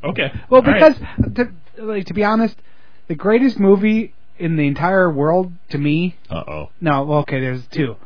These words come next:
Speaker 2: First, I'll say, uh, The Day the Earth Stood Still. That's the number one movie in the world. Second one, Death Race two thousand,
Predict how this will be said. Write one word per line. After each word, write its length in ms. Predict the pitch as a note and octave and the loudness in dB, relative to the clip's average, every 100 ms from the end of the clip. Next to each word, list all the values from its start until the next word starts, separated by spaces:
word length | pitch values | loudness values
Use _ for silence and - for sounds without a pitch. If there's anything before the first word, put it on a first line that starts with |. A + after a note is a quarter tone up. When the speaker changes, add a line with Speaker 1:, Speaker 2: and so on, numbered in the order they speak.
| - | -10
Speaker 2:
First, 260 | - G3 G#3 | 2 2 2
I'll 140 | G#3 | 0
say, 340 | - E3 D#3 - - - | 0 0 -2 -4 -10 -8
uh, 160 | D3+ | -6
The 120 | C3+ | -2
Day 180 | C#3 D#3 | 0 0
the 120 | D#3+ | 2
Earth 160 | C#3 C3+ | 0 -2
Stood 160 | - C3 | -4 -8
Still. 180 | - B2+ | -6 -6
That's 220 | C3+ C#3 | -4 -4
the 120 | - | -6
number 280 | C3+ D3 D#3 | -4 -2 0
one 240 | D3 C#3+ C#3+ | 0 0 0
movie 240 | C3+ C3+ | -2 -2
in 60 | C3+ | -2
the 60 | |
world. 280 | B2+ A#2+ A#2+ - - - - | -4 -6 -8 -12 -16 -16 -6
Second 240 | F3+ G3 | -4 -2
one, 200 | G3 G#3 - - - - | -2 -2 -4 -14 -14 -4
Death 200 | D3+ C#3 | -2 0
Race 140 | C#3+ | -2
two 120 | C#3+ D3+ | -4 -4
thousand, 460 | C3+ B2+ A#2 G#2+ | -4 -6 -6 -8